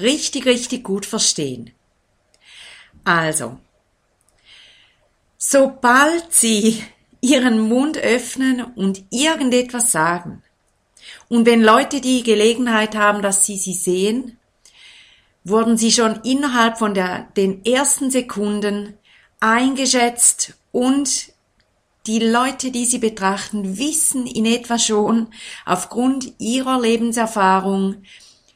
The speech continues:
wer Sie einigermaßen sind. Also das, dies ist vielleicht etwas, ähm, wie soll ich sagen, zu heftig geäußert, aber alle Menschen, Sie,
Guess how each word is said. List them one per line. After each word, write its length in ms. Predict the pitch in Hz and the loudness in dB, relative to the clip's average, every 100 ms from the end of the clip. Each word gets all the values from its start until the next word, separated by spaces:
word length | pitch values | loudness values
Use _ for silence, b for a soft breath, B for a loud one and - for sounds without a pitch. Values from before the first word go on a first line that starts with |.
| b b - | b b -16
wer 560 | 143 202 240 269 285 | 0 4 4 2 0
Sie 600 | 277 - 220 220 226 - _ | -2 0 0 0 -2 -6 _
einigermaßen 1120 | 226 254 302 302 294 269 233 196 202 - 214 | -6 -4 -2 -2 -2 -2 0 0 0 0 0
sind. 400 | 190 185 - - - _ _ _ _ - | -4 -6 -10 -18 -20 _ _ _ _ -4
Also 220 | 226 262 | -2 0
das, 240 | 294 311 - | -2 -4 -8
dies 180 | 262 277 | -6 -4
ist 180 | 269 - | -2 -4
vielleicht 380 | 190 196 202 220 | -2 -2 -2 -2
etwas, 520 | 208 196 185 - - B B B B B | -2 -2 -2 -4 -8 B B B B B
ähm, 760 | 202 180 175 170 170 170 170 185 - | -6 -4 -2 -4 -6 -6 -8 -12 -12
wie 140 | 214 185 | -4 -2
soll 220 | 214 220 | -2 -2
ich 100 | 220 | -4
sagen, 460 | 185 185 190 202 - - - | -4 -4 -4 -8 -12 -20 -6
zu 240 | - 285 | -4 -2
heftig 760 | 247 240 247 - 254 240 - - | -2 -2 -2 -6 -6 -8 -8 -2
geäußert, 680 | 247 208 190 202 - 202 - | 0 0 0 0 -2 -4 -4
aber 460 | 196 196 190 - B B B B B B B _ _ | 0 0 0 -6 B B B B B B B _ _
alle 380 | - 240 269 277 | 2 2 4 2
Menschen, 720 | 220 202 196 190 - 127 - _ _ _ _ _ _ _ - | 2 0 0 -2 -4 -6 -14 _ _ _ _ _ _ _ -4
Sie, 680 | - - 254 247 247 254 | -2 2 0 0 -2 -6